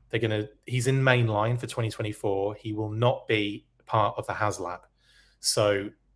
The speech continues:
just to be clear on, on everyone, do not expect Airborne for the final tier of the Classified HasLab Dragonfly thing, okay? Um,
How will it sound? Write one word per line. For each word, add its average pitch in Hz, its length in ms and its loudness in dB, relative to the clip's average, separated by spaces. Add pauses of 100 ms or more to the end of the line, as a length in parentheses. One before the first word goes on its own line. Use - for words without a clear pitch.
just - 220 0
to - 60 -10
be 123 100 -6
clear 127 340 6
on, 113 120 4 (120)
on 113 120 0
everyone, 107 340 0
do 113 140 -2
not 131 180 4
expect 131 460 -4
Airborne 104 500 0 (220)
for - 120 -2
the 110 80 -4
final 135 400 4
tier 95 380 -4 (340)
of 98 300 0 (360)
the 95 340 0 (240)
Classified 101 580 -4 (320)
HasLab 95 440 -2 (200)
Dragonfly 92 520 -6
thing, - 200 -12 (160)
okay? 135 300 2 (560)
Um, 117 560 8